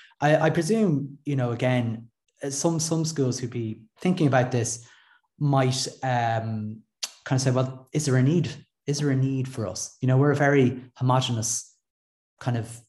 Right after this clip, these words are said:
town. There isn't really that need." I, I know Nenagh isn't, but even, even so, would you recommend it, uh,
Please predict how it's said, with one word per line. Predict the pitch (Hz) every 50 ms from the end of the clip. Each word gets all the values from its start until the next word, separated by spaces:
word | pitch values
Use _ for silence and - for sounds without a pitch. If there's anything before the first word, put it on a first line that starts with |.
| _ _ _ _
town. | - - - 131 127 120 120 120 120 113 107 113 - -
There | 131 123
isn't | 131 120 127 123
really | 113 117 113 117
that | 120 107 113 123
need." | 120 120 117 110 117 117 117 - - - _ _ _ _ _ _ _
I, | - 107 - 143
I | 151
know | 160 170
Nenagh | 160 151 147 143 135 123 127
isn't, | 135 139 - 123 117 - -
but | 147 143 - - - - - _
even, | 190 202 202 180 185 175 160 156 - - - _ _ _ -
even | 170 170 151 160
so, | - - 156 143 131 117 107 104 - - _ _ _ _ _ _ _ _ _ _ _ _ _ _ 151
would | 156 156
you | 160 151
recommend | 165 180 180 - 165 156 151 165 165 135
it, | 110 104 - - - _ -
uh, | - 123 120 113 110 110 107 104 104 107